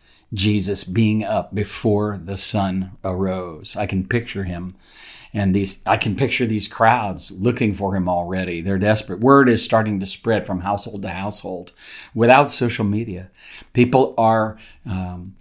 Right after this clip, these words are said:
so desperate, so hungry, uh, for his teaching, so desperate for his healing. So lots of people are looking for him.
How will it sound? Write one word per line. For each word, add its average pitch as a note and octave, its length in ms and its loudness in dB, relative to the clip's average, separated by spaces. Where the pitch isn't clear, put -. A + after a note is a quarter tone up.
so - 520 2
desperate, G#2+ 440 -2
so A2+ 120 0
hungry, G2+ 800 -4
uh, G#2 180 -4
for G2+ 200 -4
his F#2+ 160 -2
teaching, G2+ 400 -2
so G2 180 -2
desperate F#2+ 480 -4
for F#2 160 -8
his F#2+ 240 -6
healing. G2+ 520 -4
So A2 180 2
lots B2 400 6
of C3+ 140 -2
people B2 240 2
are A2 100 4
looking A2+ 300 2
for A2 240 0
him. G#2+ 180 -2